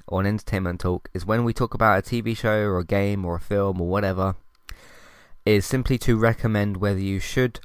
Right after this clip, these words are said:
or shouldn't play or sh-, or should or shouldn't watch something, whatever we've talked about. In this case, it's a game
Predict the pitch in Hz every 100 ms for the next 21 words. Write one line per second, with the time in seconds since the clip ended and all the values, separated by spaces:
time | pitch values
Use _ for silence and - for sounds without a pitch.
0 | - 101 101 113 107 104 95 - - -
1 | _ - _ _ - - 110 101 98 98
2 | - 95 92 87 - - 92 90 - 107
3 | 101 - 101 95 92 95 95 - - -
4 | - - - 92 80 92 82 - - 98
5 | 101 101 98 92 - - - - 82 -
6 | 104 120 - 113 - 85 92 113 123 123